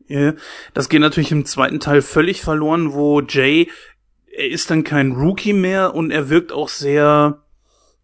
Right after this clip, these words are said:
gelangweilt und traurig die ganze Zeit über, was überhaupt nicht für dieses Genre passt.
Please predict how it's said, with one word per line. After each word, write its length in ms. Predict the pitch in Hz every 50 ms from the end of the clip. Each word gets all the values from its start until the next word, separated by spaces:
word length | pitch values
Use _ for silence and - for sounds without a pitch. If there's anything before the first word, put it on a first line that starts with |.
| _ _ -
gelangweilt 840 | - 127 131 127 120 123 165 180 180 156 135 139 135 127 127 123 123
und 120 | 120 117 -
traurig 520 | - - 131 120 139 160 160 151 135 -
die 100 | - 131
ganze 320 | 127 127 123 120 123 120
Zeit 300 | - - - 135 123 120
über, 180 | 127 120 123 117
was 180 | 123 123 - -
überhaupt 300 | 131 127 127 143 - -
nicht 160 | 147 135 -
für 380 | - - 143 135 131 135 135
dieses 280 | 127 135 127 120 127 120 - -
Genre 280 | 131 120 120 123 123
passt. 480 | 127 - - 131 131 - - - -